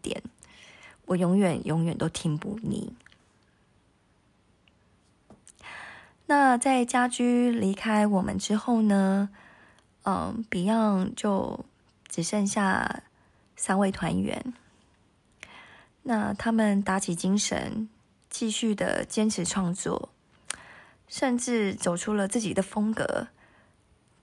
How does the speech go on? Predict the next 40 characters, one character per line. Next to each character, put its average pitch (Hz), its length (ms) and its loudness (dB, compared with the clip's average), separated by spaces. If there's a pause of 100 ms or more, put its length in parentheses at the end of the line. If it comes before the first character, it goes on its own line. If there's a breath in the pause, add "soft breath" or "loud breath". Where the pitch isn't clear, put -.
(140)
成 233 220 -2
为 254 120 2
了 220 220 2
与 190 140 -4
之 233 180 -4
前 190 220 0
截 185 260 0
然 190 180 -2
不 220 140 -4
同 180 200 -2
的 170 140 -2
Beyond 180 380 0
乐 180 160 0
队。 - 320 -6 (1120 loud breath)
但 269 160 -2
是 269 240 -2
Beyond 226 560 4 (520)
成 202 240 0
员 208 180 2
的 196 80 2
个 226 220 2
人 175 280 2
风 202 300 2
格 160 220 0
呢， 180 340 -2 (540 loud breath)
嗯， 190 340 -6
开 220 220 -2
始 - 180 -4
外 214 180 2
显 - 220 -4
化， - 420 -2 (260 loud breath)
那 220 200 2
人 196 200 2
会 240 160 2
进 220 300 0
化 208 360 2 (240 loud breath)
而 180 60 -2
改 180 320 -2
变， - 280 0 (540 loud breath)
那 202 300 0